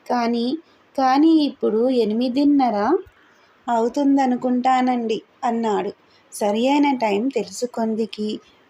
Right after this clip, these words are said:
పాపం, ఆవిడకి ఏం పనుందో ఏమిటో. "అయ్యో, పోనీలేండి" అని కదలబోయింది ఆవిడ. "అయ్యో, వెళ్ళిపోతోందే.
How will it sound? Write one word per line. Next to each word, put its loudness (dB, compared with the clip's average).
పాపం, 0
ఆవిడకి 0
ఏం -2
పనుందో -2
ఏమిటో. -4
"అయ్యో, -2
పోనీలేండి" 0
అని -2
కదలబోయింది 0
ఆవిడ. -2
"అయ్యో, -2
వెళ్ళిపోతోందే. -2